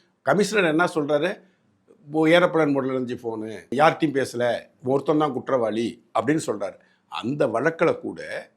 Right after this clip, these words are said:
எஸ் ஐ டி அமைக்கப்பட்ட பிறகு ப-, பல்கலைக்கழக வளாகத்தில் இருக்கக்கூடிய மாணவிகள் வேறு யாராவது இதை போல் பாதிப்புக்க-,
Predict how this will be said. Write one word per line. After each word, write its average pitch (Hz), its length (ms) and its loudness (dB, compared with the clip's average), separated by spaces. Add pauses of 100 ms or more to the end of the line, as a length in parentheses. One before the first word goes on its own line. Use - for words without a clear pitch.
(120)
எஸ் 120 380 2
ஐ 180 180 6
டி 160 140 0
அமைக்கப்பட்ட 135 720 -2
பிறகு 120 720 -4 (160)
ப-, 113 180 4
பல்கலைக்கழக 170 880 6
வளாகத்தில் 170 760 6
இருக்கக்கூடிய 151 680 0
மாணவிகள் 160 640 0
வேறு 185 520 6
யாராவது 160 580 4
இதை 160 160 2
போல் 160 220 -2
பாதிப்புக்க-, 151 580 0